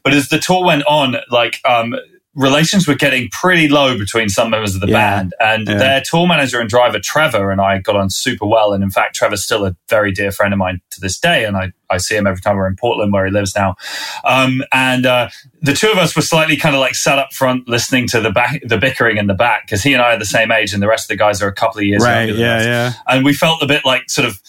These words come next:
Speaker 1: parents listening to our kids argue <laughs> or whatever. And later on in that tour, we went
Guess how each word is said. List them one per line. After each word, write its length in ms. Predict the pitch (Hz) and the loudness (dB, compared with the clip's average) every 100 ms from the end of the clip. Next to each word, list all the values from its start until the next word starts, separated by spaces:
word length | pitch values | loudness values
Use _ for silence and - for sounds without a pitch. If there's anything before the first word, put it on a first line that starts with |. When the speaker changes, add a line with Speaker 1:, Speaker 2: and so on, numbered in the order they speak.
| - _ - | -20 _ -2
Speaker 1:
parents 440 | 131 131 127 - | 0 0 -2 -2
listening 300 | 117 - 113 | -4 -2 0
to 140 | 117 | 2
our 80 | 110 | 2
kids 260 | - 120 120 | 2 -2 0
argue 400 | 107 101 - 143 | 0 0 0 0
<laughs> 20 | |
or 60 | 127 | 2
whatever. 400 | 123 147 110 101 - - - | 2 2 2 0 -4 -10 -2
And 220 | 139 143 | 2 4
later 340 | 156 202 196 | 2 2 2
on 100 | 190 | 2
in 120 | 175 160 | 2 2
that 180 | 151 | 0
tour, 460 | - 165 156 120 113 | 0 0 2 0 0
we 160 | 120 131 | 0 0
went 280 | 127 165 | 2 2